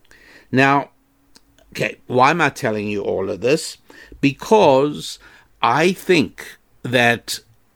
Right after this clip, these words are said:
China is probably the source of the most useful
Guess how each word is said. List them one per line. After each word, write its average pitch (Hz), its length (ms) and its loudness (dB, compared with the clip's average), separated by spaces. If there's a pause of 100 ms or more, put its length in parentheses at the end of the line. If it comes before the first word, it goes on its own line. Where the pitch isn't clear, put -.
(180)
China 180 600 2
is 113 220 -4
probably 127 680 0
the 104 140 -4
source - 760 0 (540)
of 113 420 4 (440)
the 127 200 2
most 127 460 2
useful 170 840 0